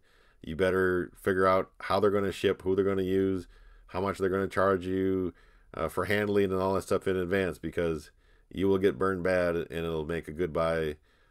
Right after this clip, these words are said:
a bad buy, extremely fast. Um, as far as what I paid for everything in total, I'm gonna kinda flash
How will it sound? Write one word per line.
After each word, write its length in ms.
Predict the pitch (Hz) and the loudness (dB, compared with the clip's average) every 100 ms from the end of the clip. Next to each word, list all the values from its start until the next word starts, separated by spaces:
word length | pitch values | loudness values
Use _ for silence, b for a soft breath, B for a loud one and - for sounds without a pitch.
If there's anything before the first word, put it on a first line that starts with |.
| _ | _
a 80 | - | -2
bad 300 | 90 90 76 | 4 4 2
buy, 300 | 76 73 73 - | -4 -4 -6 -10
extremely 440 | - 87 80 76 | -10 -4 -4 -4
fast. 420 | 80 67 - - _ _ _ _ _ _ _ _ - | -4 -6 -10 -20 _ _ _ _ _ _ _ _ -10
Um, 160 | - 92 | -4 -4
as 100 | - | 2
far 180 | 120 113 | 6 6
as 80 | |
what 240 | 95 95 113 | 6 4 4
I 100 | 110 | 4
paid 320 | 110 110 107 | 4 2 4
for 120 | 107 | 2
everything 240 | 101 101 92 | 2 2 -2
in 80 | |
total, 500 | - 110 113 117 113 - | -2 2 4 4 0 -6
I'm 120 | 98 104 | -4 -2
gonna 180 | 98 87 | -4 -4
kinda 300 | 113 104 82 | -4 -4 -6
flash 680 | - 101 101 101 - - | -4 -2 0 -2 -6 -12